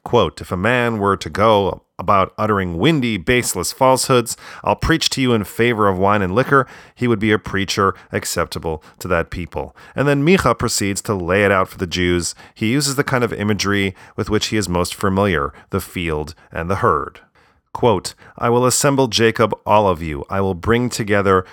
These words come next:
the remnant of Israel. I will make them all like sheep of Bozrah, like a flock inside its pen. They will be noisy with people. One who makes a breach goes before them. They enlarge it to a gate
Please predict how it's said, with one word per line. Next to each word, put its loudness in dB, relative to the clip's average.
the 2
remnant 0
of -4
Israel. -2
I -2
will 0
make -2
them -2
all 2
like -4
sheep -4
of -6
Bozrah, 0
like -8
a -6
flock 0
inside -2
its -6
pen. -4
They -6
will -2
be -6
noisy 0
with -8
people. -12
One 2
who -4
makes -2
a -2
breach -2
goes 0
before -4
them. -8
They -2
enlarge 0
it -2
to 0
a 0
gate 0